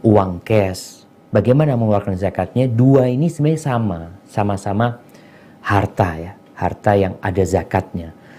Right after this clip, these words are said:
Sehingga kalau dikatakan punya logam mulia cuma lima puluh gram, berarti kan nggak wajib zakat. Tapi dia punya duit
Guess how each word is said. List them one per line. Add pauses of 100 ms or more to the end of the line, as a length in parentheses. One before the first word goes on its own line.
(200)
Sehingga (240)
kalau
dikatakan
punya
logam
mulia (320)
cuma
lima
puluh
gram, (240)
berarti
kan
nggak
wajib
zakat.
Tapi
dia
punya
duit